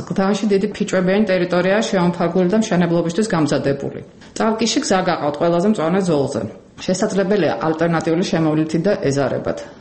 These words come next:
ტრავერტინების ნაწილი უკვე მოსპეს, არაყიშვილის და ბარნოვის კუთხე გადაპარსეს, კიდევ ვინ იცის რამდენი არ ვიცით. ოცი აგვისტო, სამშაბათი. ვაკის პარკში შევიკრიბეთ რამდენიმე აქტივისტი პარტიზანი და ოცდაათი სექტემბრისთვის გადავწყვიტეთ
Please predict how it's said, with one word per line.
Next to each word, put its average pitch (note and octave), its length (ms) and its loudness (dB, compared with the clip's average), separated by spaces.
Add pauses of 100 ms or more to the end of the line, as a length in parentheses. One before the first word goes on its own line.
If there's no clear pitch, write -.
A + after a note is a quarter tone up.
ტრავერტინების A#3 680 0
ნაწილი G3 360 2
უკვე G3+ 160 2
მოსპეს, D3+ 460 -2 (100)
არაყიშვილის G3 600 0
და C3 100 0
ბარნოვის D3+ 400 0
კუთხე E3+ 300 -2
გადაპარსეს, C#3+ 640 -2
კიდევ F3 280 2
ვინ D#3+ 200 2
იცის F3+ 240 -2
რამდენი D3 400 0
არ C3+ 220 -2
ვიცით. - 360 -8 (600)
ოცი G#3 340 0
აგვისტო, D#3 400 -2
სამშაბათი. - 720 -2 (380)
ვაკის A#3+ 420 -2
პარკში G3+ 320 -2
შევიკრიბეთ F3+ 560 0
რამდენიმე F3 520 2
აქტივისტი D#3+ 520 -2
პარტიზანი D3 640 0
და A#3+ 60 2 (100)
ოცდაათი F3 440 0
სექტემბრისთვის E3+ 600 -2
გადავწყვიტეთ E3 540 0